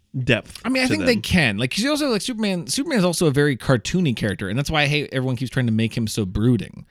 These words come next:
Speaker 1: Yeah.
Speaker 2: And it's like, no, he's, he wears fucking bright blue and red and yellow.
Speaker 1: Well,
Speaker 2: And he's
Speaker 1: yeah,
Speaker 2: got
Speaker 1: that's the one
Speaker 2: cape,
Speaker 1: character
Speaker 2: uh,
Speaker 1: you don't do that with.
Speaker 2: No, quit. That's the thing. That was the one, like, watching Man of Steel, I'm like, "This is so miserable," and it's
Speaker 1: Yeah.
Speaker 2: Superman.
Speaker 1: It's not, no.
Speaker 2: <laughs> Like, you know?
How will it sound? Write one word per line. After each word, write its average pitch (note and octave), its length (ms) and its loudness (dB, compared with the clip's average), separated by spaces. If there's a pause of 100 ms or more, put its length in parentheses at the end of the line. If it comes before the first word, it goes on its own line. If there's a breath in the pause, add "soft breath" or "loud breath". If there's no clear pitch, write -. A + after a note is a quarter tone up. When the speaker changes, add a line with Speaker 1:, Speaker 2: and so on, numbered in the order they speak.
(140 soft breath)
Speaker 1:
Yeah. D3 220 4
Speaker 2:
And A2+ 80 2
it's A#2+ 120 0
like, C3 180 -4
no, G3 60 2
he's, F#3 160 0
he F3+ 160 -4
wears G#3+ 300 -2
fucking G#3 400 -6
bright D#3+ 500 -2
blue F3 460 4
and D3+ 240 0
red D#3+ 360 2
and C#3+ 160 0
yellow. D3+ 520 2 (180 soft breath)
Speaker 1:
Well, F3 180 4
Speaker 2:
And G3+ 120 6
he's F3 100 8
Speaker 1:
yeah, C3+ 60 6
Speaker 2:
got - 80 6
Speaker 1:
that's D3+ 220 4
the E3+ 60 8
one E3 140 8
Speaker 2:
cape, D#3+ 120 6
Speaker 1:
character C3 300 4
Speaker 2:
uh, C#3+ 140 2
Speaker 1:
you C3 100 4
don't B2+ 320 4
do A#2 180 0
that G2+ 180 -4
with. A2+ 160 -6
Speaker 2:
No, D#3 520 4
quit. - 300 0
That's F3+ 260 2
the F#3 80 2
thing. D3+ 60 0
That D3 120 4
was D#3+ 80 2
the E3+ 100 0
one, D3+ 160 4
like, B2+ 140 -4
watching C#3 300 2
Man B2 120 4
of G#2+ 80 0
Steel, D3 180 0
I'm B2 60 2
like, A2+ 100 0
"This D#3+ 160 -4
is G3+ 120 0
so A3+ 280 0
miserable," B2 760 2
and G2+ 120 -8
it's - 240 -10
Speaker 1:
Yeah. A#2+ 160 4
Speaker 2:
Superman. F2+ 560 -4
Speaker 1:
It's - 220 -6
not, C#3+ 220 4 (140)
no. C3 100 6
Speaker 2:
<laughs> G#2+ 60 -2
Like, - 480 -2
you F3 100 -4
know? B2+ 200 -2